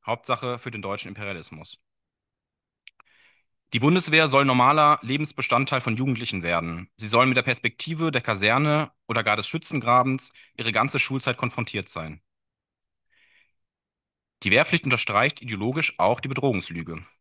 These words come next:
Weil wir angeblich von Russland bedroht würden, muss die Jugend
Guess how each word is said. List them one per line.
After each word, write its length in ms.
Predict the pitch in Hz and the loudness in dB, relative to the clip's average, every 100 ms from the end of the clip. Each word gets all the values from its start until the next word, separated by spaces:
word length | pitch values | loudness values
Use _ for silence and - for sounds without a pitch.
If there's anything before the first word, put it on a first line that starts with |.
| _ _ - | _ _ -8
Weil 240 | 104 110 151 | 2 4 4
wir 100 | 127 | 2
angeblich 320 | 143 139 139 | 2 -2 -10
von 100 | 95 | -8
Russland 320 | 127 - 190 | -6 -4 -4
bedroht 360 | 165 135 156 127 | -4 -6 -6 -4
würden, 340 | 147 151 170 _ _ _ _ _ _ _ - | -6 -6 -8 _ _ _ _ _ _ _ -8
muss 180 | 127 143 | -4 -2
die 100 | 135 | -4
Jugend 440 | 110 135 131 - | -6 -2 -2 -4